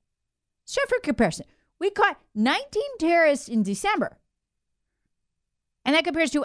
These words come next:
eleven total for the entire Trump administration. These terrorists must sure feel welcome here. And maybe this is why. New investigative piece from the Daily Caller Foundation. That's their investigative unit. Headline,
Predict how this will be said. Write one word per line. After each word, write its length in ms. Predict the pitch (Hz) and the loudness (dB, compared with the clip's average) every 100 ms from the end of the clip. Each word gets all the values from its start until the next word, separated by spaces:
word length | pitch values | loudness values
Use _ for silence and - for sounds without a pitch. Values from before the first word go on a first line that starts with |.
| 247 | 2
eleven 540 | 240 220 262 294 294 | 2 4 4 4 0
total 280 | 254 285 294 | 2 2 2
for 120 | 269 | -2
the 100 | 240 | -2
entire 540 | 220 - 247 247 262 254 | -2 0 0 0 -2 -4
Trump 320 | - 220 285 | -2 -2 0
administration. 680 | 311 359 - 415 359 403 370 - - - | -2 -4 -4 -6 -4 -8 -8 -12 -16 -10
These 160 | 339 392 | -8 -6
terrorists 320 | 294 311 - | -6 -6 -6
must 160 | 170 - | -8 -8
sure 180 | 220 | -10
feel 220 | 262 170 131 | -8 -8 -6
welcome 380 | - 202 226 | -8 -4 -4
here. 280 | 180 131 - - _ _ _ _ _ _ _ _ _ _ _ _ _ _ _ | -4 -8 -12 -20 _ _ _ _ _ _ _ _ _ _ _ _ _ _ _
And 60 | 339 | -2
maybe 180 | 415 403 | 0 0
this 180 | 427 | 0
is 120 | 294 247 | -2 0
why. 240 | 196 - _ _ _ _ _ _ _ _ _ _ - | 0 -2 _ _ _ _ _ _ _ _ _ _ 0
New 160 | 233 | 2
investigative 520 | 240 208 208 214 175 170 | 4 2 0 0 -2 -2
piece 180 | 240 | -4
from 220 | - 220 226 | -2 0 2
the 80 | |
Daily 220 | 185 170 170 | 2 0 2
Caller 260 | 170 175 | 2 0
Foundation. 420 | 160 139 156 - | -2 -4 -6 -6
That's 180 | 151 147 | -10 -10
their 140 | - 151 | -8 -6
investigative 560 | 151 151 - 156 147 | -6 -6 -6 -8 -6
unit. 360 | 143 196 294 - _ _ _ _ _ _ _ _ _ - _ _ _ _ _ _ _ _ _ _ - | -2 -2 -2 -6 _ _ _ _ _ _ _ _ _ -20 _ _ _ _ _ _ _ _ _ _ -2
Headline, 640 | 349 320 175 160 240 | 0 2 0 0 -4